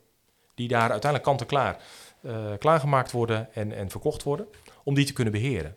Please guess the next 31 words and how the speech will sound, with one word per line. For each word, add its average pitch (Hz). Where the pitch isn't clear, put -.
Nou, -
uiteindelijk 156
hebben 113
wij 110
ze 104
kunnen 98
helpen 135
met 110
enerzijds 117
een 92
softwarepakket 165
en 92
anderzijds 113
ook 101
de 110
koppeling 104
naar 95
hun 90
financiële 92
pakket. -
Een 139
ander 196
voorbeeld 127
is 117
een 107
maker 90
van, 95
eh, -
sperrips, -
die 113
uiteindelijk 123